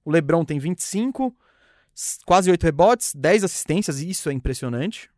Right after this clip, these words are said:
isso é impressionante demais, e quase cinquenta por cento nos arremessos. O Giannis tem números melhores. O,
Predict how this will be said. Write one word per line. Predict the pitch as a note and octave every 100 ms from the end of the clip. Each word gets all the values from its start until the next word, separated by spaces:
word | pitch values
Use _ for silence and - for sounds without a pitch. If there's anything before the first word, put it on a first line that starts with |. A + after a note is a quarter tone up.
| _
isso | - C3
é |
impressionante | B2 - B2
demais, | A#2+ A2+ C3 F#3+ - _ _ _ _ _ _ -
e | D3
quase | - E3+ F3
cinquenta | F#3+ F3+ F3
por | F3+ E3+
cento | - E3
nos | E3+ D#3+
arremessos. | E3+ F#3 C#3 A#2 G2+ - - _ _ _ _ _ _ _ _ _ _ _ -
O | G3+ A3+
Giannis | F#3 A3 A#3+ -
tem | B3+
números | C#4 C4+ A#3 G#3
melhores. | A3+ F3 C3 G#2+ - - - _ -
O, | D3+ D#3+ D#3+ D3+ C3+ A#2+